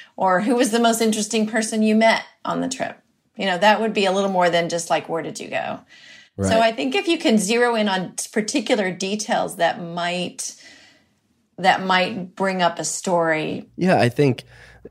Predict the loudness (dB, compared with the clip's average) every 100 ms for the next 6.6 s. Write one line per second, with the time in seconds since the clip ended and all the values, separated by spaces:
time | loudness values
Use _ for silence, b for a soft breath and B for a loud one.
0 | -2 0 0 -4 -6 0 4 4 4 2
1 | 2 0 2 0 0 -4 -8 -4 -4 -4
2 | -4 -4 -2 0 0 -4 -2 -2 -2 -2
3 | -2 0 0 -2 -2 -6 -8 -4 0 0
4 | 0 -2 -4 -4 -4 -6 -8 -8 -6 -6
5 | -6 -4 -2 0 0 -2 -2 -4 -8 -8
6 | -8 -4 -2 0 0